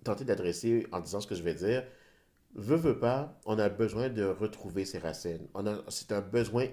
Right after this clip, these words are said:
inné. Puis, si moi, j'arrive dans un milieu public, et moi, je suis une personne qui, je me considère comme étant très... Je, je suis un introverti de nature,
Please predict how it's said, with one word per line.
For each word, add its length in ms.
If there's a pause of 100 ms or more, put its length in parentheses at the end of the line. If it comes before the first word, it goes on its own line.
inné. 460 (640)
Puis, 320 (320)
si 640
moi, 560 (200)
j'arrive 340
dans 160
un 60
milieu 300
public, 600 (540)
et 380
moi, 140
je 40
suis 80
une 60
personne 320
qui, 160
je 100
me 60
considère 320
comme 140
étant 280
très... 460 (760)
Je, 200
je 60
suis 100
un 80
introverti 760
de 140
nature, 560